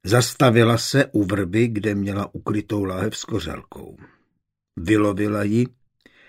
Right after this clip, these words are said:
ale i když měla velkou chuť se alespoň trochu napít, rozhodla se pevně. Velkým rozmachem hodila lahev do řeky.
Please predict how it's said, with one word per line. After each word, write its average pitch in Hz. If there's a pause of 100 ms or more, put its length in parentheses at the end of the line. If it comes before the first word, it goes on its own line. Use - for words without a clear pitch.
(720)
ale 117
i 143
když 156
měla 151
velkou 139
chuť - (480)
se -
alespoň 110
trochu 127
napít, 78 (1000)
rozhodla 101
se -
pevně. - (880)
Velkým 131
rozmachem 147
hodila 120 (280)
lahev 98
do 80
řeky. -